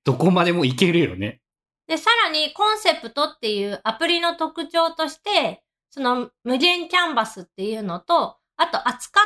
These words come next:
Speaker 2: っているデータがベクターのデータなので、小さく書いた文字を、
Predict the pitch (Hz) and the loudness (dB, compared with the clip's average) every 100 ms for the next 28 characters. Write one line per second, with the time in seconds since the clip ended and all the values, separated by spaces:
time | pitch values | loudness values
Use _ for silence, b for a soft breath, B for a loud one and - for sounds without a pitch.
0 | - - 294 247 196 180 214 226 226 220 | 2 -4 -2 -2 -4 -4 -4 -6 -4 0
1 | 214 208 294 214 - - _ - 233 233 | 0 2 2 2 0 -10 _ -4 -2 -2
2 | 349 - 392 381 370 370 359 294 - _ | -2 4 6 4 2 0 0 -2 -8 _
3 | _ - 302 294 - 285 277 285 285 208 | _ -2 0 0 2 2 2 -2 -4 -4
4 | 170 - 262 208 - _ _ _ _ _ | -6 -2 0 0 -4 _ _ _ _ _
5 | - 427 440 285 - 196 - 254 226 - | 0 0 2 0 0 -8 0 0 0 -4
6 | 196 208 220 190 190 262 220 156 | -4 -4 -6 -6 -2 0 0 -2